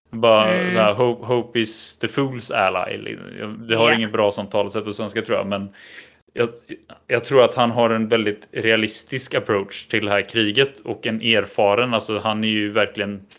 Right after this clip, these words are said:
Speaker 1: Visst, Daemon är erfaren, men här är nog mer erfaren, och eftersom han har gjort de här nio re-, vad heter det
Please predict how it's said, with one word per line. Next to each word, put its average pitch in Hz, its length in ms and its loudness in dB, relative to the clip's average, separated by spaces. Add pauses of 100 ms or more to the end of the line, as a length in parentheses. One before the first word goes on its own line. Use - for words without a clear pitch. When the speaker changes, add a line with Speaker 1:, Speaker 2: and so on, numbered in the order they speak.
(500)
Speaker 1:
Visst, 123 240 -2
Daemon 120 320 4
är 139 40 2
erfaren, 104 360 0
men 107 140 -2
här 113 240 2
är 120 120 0
nog 110 300 -4 (300)
mer 120 340 0
erfaren, 104 440 2
och 104 200 -2
eftersom 107 240 -4
han 104 240 0
har 104 60 -2
gjort 120 300 -8
de 127 100 -4
här 101 260 0
nio 98 600 -4 (920)
re-, 107 360 -2
vad 104 180 2
heter 98 180 0
det 95 260 -2